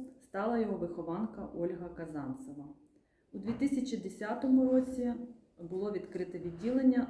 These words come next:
вільної боротьби. Тренер Дмитро Георгієв. Саме на молодші відділення нашої спортивної школи, які були відкриті у дві тисячі двадцять третьому році, стали бокс та дзюдо. Першими тренерами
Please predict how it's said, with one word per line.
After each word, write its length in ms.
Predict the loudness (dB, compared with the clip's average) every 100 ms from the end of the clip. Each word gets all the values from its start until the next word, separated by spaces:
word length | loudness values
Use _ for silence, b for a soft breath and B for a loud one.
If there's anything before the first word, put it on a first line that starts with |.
| -4 -10 -4
вільної 320 | 0 2 2 2
боротьби. 560 | -2 -4 -6 -4 -2 -2 -6 -10
Тренер 480 | -6 0 4 4 4 -6 -4
Дмитро 360 | -4 -4 -6
Георгієв. 800 | -4 -4 -6 -8 -6 -2 -2 -2 -6 -20 _ b b b b b -10
Саме 260 | -4 -2 0
на 120 | 0
молодші 680 | -2 0 2 2 0 2 0 B B B B B
відділення 600 | 0 2 4 6 6 4
нашої 360 | 4 2 0 -2
спортивної 600 | -8 -10 -6 -6 -4 -6
школи, 380 | -6 -6 -4 -2
які 200 | -4 -6
були 240 | -8 -6
відкриті 460 | -8 -8 -8 -6 -6
у 40 |
дві 200 | -6 -10
тисячі 440 | -8 -8 -8 -10 -8
двадцять 380 | -6 -6 -6
третьому 480 | -6 -4 -4 -6 -6
році, 280 | -2 0 -2
стали 540 | -6 -6 -4 -4 -4 -4 0
бокс 360 | 2 2 -2 -6
та 240 | -4 -4 -4
дзюдо. 480 | -6 -6 -8 -8 -10 -14 B B
Першими 420 | -8 -6 -6 -6
тренерами 840 | -6 -6 -4 2 4 6 4 0